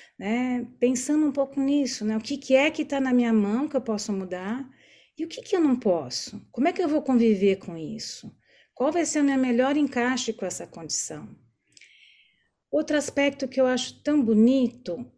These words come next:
é a consciência amorosa, né? Esse querer bem aos outros, né? Que vem bastante dessa filosofia, desejar o bem, né? Inclusive, eh,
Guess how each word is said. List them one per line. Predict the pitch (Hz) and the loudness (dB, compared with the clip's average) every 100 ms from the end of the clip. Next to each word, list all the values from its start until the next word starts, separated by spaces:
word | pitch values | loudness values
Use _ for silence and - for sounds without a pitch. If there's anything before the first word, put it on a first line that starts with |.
| - | -2
é | 220 220 220 220 226 | 0 2 2 0 -2
a | 220 | -10
consciência | 233 285 285 294 285 285 | -4 -2 0 0 0 0
amorosa, | 277 254 220 226 220 180 170 _ _ _ _ _ _ _ _ 214 | 2 4 6 4 2 -4 -18 _ _ _ _ _ _ _ _ 0
né? | 233 247 | 0 2
Esse | 254 269 | 0 -2
querer | - 285 285 220 | -2 0 0 2
bem | 175 247 269 | 6 6 6
aos | 208 180 165 | 2 0 -2
outros, | 185 180 180 - 160 - - _ _ - | 0 0 -4 -16 -16 -18 -20 _ _ -18
né? | 175 202 208 202 | -6 -2 -2 -4
Que | - | -4
vem | 180 233 | 0 2
bastante | 220 - - 302 381 233 | 0 0 0 2 0 -2
dessa | 208 - | -4 -4
filosofia, | 190 - 170 165 165 - 175 | -10 -10 -12 -10 -10 -10 -10
desejar | 160 190 190 190 214 214 | -8 -6 -4 -2 -2 -2
o | 202 | -4
bem, | 151 156 - 147 _ _ - - - - | -8 -14 -16 -18 _ _ -20 -20 -20 -16
né? | 175 190 196 175 | -8 -6 -6 -6
Inclusive, | 180 190 202 185 165 214 254 202 175 170 - | -8 -8 -4 -4 2 4 4 2 -2 -6 -4
eh, | 180 180 170 165 160 160 151 | -4 -4 -6 -6 -8 -10 -12